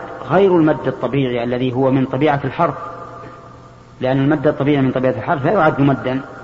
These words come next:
إذ أنه لا يمكن أن نطلب الحرف إلا هكذا. فالمد الطبيعي على، على اسمه طبيعي، يعني طبيعة الألف أن يكون فيها شيء من المد والياء و-، والواو، لكن هذا مد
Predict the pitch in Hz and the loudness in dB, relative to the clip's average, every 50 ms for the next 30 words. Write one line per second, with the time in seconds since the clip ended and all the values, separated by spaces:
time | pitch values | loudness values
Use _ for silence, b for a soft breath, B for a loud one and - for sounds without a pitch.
0 | - - - - - - - - - - - - - 117 - 147 156 165 160 151 | -20 -20 -20 -20 -20 -20 -20 -20 -20 -20 -10 -8 -8 -6 -2 0 2 2 2 2
1 | 127 135 131 127 135 147 175 185 185 127 - 151 151 147 147 151 147 - 139 135 | 2 0 -2 0 2 2 2 2 2 0 0 -2 0 0 0 -2 -2 -2 -2 -2
2 | 127 - - 160 135 - - 156 143 139 139 135 156 156 - 123 110 98 90 - | -4 -2 -4 -6 -6 -4 -4 -2 0 0 2 2 0 0 -2 -4 -8 -12 -12 -14
3 | - - - - - - - - - - - - - - - - 117 120 139 151 | -18 -20 -20 -20 -20 -20 -20 -20 -20 -20 -20 -20 -20 -14 -10 -6 -2 0 0 0
4 | 139 131 147 143 - 143 135 156 165 165 160 156 165 165 165 160 - - - - | 0 -2 -4 -2 -2 0 2 4 4 4 6 6 4 4 4 2 -2 -10 -16 -18
5 | - - - - - - - 113 139 175 190 185 170 151 156 170 175 180 143 - | -18 -18 -20 -20 -20 -16 -6 -2 0 2 2 2 2 2 0 0 0 -2 -2 -4
6 | 143 113 - - - - - - 156 156 170 160 139 - - - - - - - | -6 -8 -8 -10 -16 -14 -6 -4 0 2 2 2 2 -2 -6 -14 -18 -20 -20 -20
7 | - - - - - - - - - - - - - - - 117 120 131 135 123 | -20 -20 -20 -20 -20 -20 -20 -20 -20 -20 -20 -20 -16 -10 -8 -4 -2 -2 -2 0
8 | - 143 147 165 180 180 165 156 147 147 139 156 170 185 202 - - - - - | -2 0 2 4 4 6 4 4 2 0 0 0 0 0 -2 -4 -8 -12 -16 -16
9 | - - - 143 147 151 143 175 180 175 147 156 170 147 143 143 165 165 151 143 | -16 -10 -4 -2 -2 -2 0 0 0 0 0 0 -2 -4 -4 -4 -4 -2 -2 -2
10 | 139 139 139 139 - - - - - - - - - - - - - - - - | 0 0 -2 -2 -4 -8 -16 -20 -20 -20 -20 -20 -20 -20 -20 -20 -20 -20 -20 -14
11 | - 120 143 156 160 165 165 160 156 151 143 - - - 131 131 127 139 139 139 | -4 0 0 2 2 4 4 4 4 2 0 0 -4 -6 -6 -4 -2 -2 0 0
12 | 139 139 127 104 - - - - - - - - - - - - - - - - | 2 0 0 -2 -4 -10 -16 -18 -18 -18 -20 -20 -20 -20 -20 -20 -20 -20 -20 -20
13 | - - - - 127 135 139 139 139 135 139 147 151 143 143 139 139 151 143 143 | -20 -20 -10 -4 -2 -2 0 0 0 0 0 0 0 0 0 0 -2 -2 -4 -6
14 | - - 143 139 135 | -8 -4 -4 -2 -2